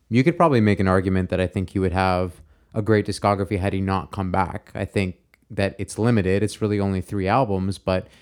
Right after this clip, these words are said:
he had commercial success. He has a lot of people still, still consider him one of the greatest technical rappers of all time.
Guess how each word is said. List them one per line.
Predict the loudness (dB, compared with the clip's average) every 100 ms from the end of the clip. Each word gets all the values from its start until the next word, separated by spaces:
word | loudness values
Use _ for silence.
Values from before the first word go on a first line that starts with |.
| _
he | -2 2
had | 2 0
commercial | -2 0 -2 -8
success. | -10 -8 -6 -4 -6 -12 -18 _ _ _
He | -10 -6
has | 0 4 4 2 0
a |
lot | 2 2
of | 0
people | -4 -4 -4
still, | -4 -4 -4 -8 _
still | -14 -4 -2 -2
consider | -4 -6 -4 -4
him | -2 -2
one | -2
of | -4
the |
greatest | -4 -4 -4 -6
technical | -6 -6 -6 -4
rappers | -2 -2 -4
of | -4
all | -4 -4
time. | -4 -4 -4 -6